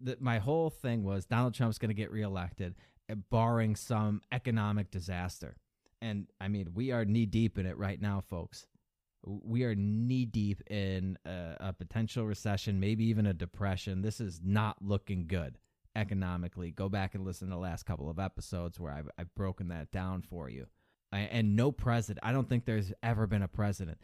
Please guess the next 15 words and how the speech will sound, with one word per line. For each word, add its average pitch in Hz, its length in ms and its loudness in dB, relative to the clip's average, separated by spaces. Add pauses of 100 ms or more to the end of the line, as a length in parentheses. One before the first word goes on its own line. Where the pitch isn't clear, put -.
(120)
Well, 120 80 0
I - 20 2
guess 135 220 0
other 147 180 2
than 139 260 0
F - 220 0
D 107 180 2
R, 101 380 -2 (640)
I 110 80 2
don't 113 160 2
think 117 160 0
there's 107 180 0
been 107 260 -2
any 120 220 4
other 107 400 0